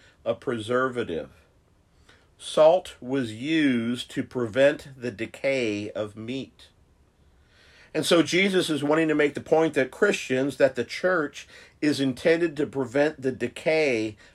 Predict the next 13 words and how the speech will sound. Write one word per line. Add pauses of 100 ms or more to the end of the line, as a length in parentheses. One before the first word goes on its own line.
of
a
society. (1160)
The
presence
of
redeemed
men
and
women,
boys
and
girls,